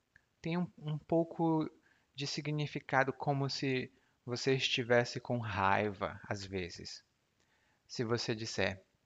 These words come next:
"Eu estudo como eu bem entender", talvez isso passe um pouco de irritação da sua parte. Você acha que outra pessoa está incomodando.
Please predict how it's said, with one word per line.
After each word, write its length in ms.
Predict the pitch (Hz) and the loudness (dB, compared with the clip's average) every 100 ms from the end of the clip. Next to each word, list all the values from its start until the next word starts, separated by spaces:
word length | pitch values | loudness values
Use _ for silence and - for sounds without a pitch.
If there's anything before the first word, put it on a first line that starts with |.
| _ | _
"Eu 160 | 170 180 | 2 4
estudo 460 | 165 - 131 120 | 2 0 -4 -4
como 240 | 117 120 107 | -4 -2 -2
eu 80 | 98 | 0
bem 260 | 101 98 | -2 -2
entender", 580 | 101 107 110 139 151 - _ _ _ _ _ _ _ | -4 -4 2 2 2 -4 _ _ _ _ _ _ _
talvez 1120 | 214 220 196 123 107 95 95 117 170 - - _ _ _ _ - | 4 4 4 0 0 2 2 0 -4 -8 -10 _ _ _ _ -6
isso 400 | 135 - 147 135 _ - | -4 -4 -6 -8 _ 4
passe 640 | 147 196 202 - 104 110 _ | 4 4 -4 -8 -8 -10 _
um 140 | 131 | -8
pouco 400 | 131 139 139 139 | 0 0 0 -2
de 220 | 120 120 117 - - | -2 -4 -4 -8 -4
irritação 1000 | 113 104 120 - 110 - - 143 117 117 _ _ _ - | -2 0 0 0 0 0 0 2 0 -4 _ _ _ -2
da 140 | 110 | 0
sua 260 | 104 107 104 | 0 -2 -2
parte. 460 | - 92 92 - | -4 -8 -6 -6
Você 300 | 104 104 - | -6 -4 2
acha 280 | 104 104 - - _ _ _ _ _ | 4 4 2 0 _ _ _ _ _
que 200 | - 101 | -6 0
outra 260 | 101 107 107 | 0 0 -2
pessoa 480 | 123 110 - 110 117 | -2 -2 0 0 0
está 360 | - 110 117 - _ _ _ | 0 0 0 -4 _ _ _
incomodando. 840 | 165 180 - 139 123 104 98 - | -2 -2 0 2 2 2 -2 -8